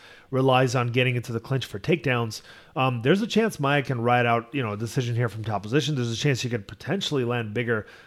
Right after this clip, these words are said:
uh, kind of strikes, even though Fiorot is, is, uh, kind of outpacing her. But, uh, I'm gonna take Manon Fiorot here. I think she's too big of a favorite. Jennifer Maia, by decision, probably gives you, like, plus six hundred odds or something crazy like that.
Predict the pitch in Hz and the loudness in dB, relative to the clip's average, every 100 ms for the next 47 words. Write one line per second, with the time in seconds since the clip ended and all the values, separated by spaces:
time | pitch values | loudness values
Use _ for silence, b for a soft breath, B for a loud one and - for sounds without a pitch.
0 | B 120 113 107 120 - 110 - - 131 | B 0 0 0 -4 -6 -6 -4 2 2
1 | 113 - - 143 123 123 123 120 - 123 | 2 -4 -6 -4 -2 2 2 2 0 0
2 | 117 120 117 104 - 120 117 101 104 101 | 2 2 2 -2 -8 -10 -10 -8 -10 -8
3 | 123 107 98 - - 113 104 - 135 127 | -6 -6 -8 -14 -2 -2 -2 -4 -4 -2
4 | 160 156 175 170 B B B 139 127 135 | -2 2 0 -2 B B B 0 4 4
5 | 139 175 165 175 147 147 143 151 123 131 | 2 0 0 0 0 2 0 2 4 4
6 | 131 123 131 156 139 - 147 139 127 104 | 4 2 2 -2 -6 -4 -2 0 -2 -2
7 | 127 101 107 131 123 135 120 123 120 B | -4 -4 -4 -4 -2 0 2 4 2 B
8 | B B 131 127 117 120 117 107 127 127 | B B 0 2 0 -2 -4 -6 -4 -4
9 | 123 117 113 101 - - 123 - 127 - | -4 -4 -4 -6 -8 -4 -4 -4 -8 -6
10 | 127 120 110 117 120 113 135 139 143 135 | -4 -2 0 0 -2 -6 -10 -8 -4 -2
11 | 143 143 160 160 | 0 0 2 0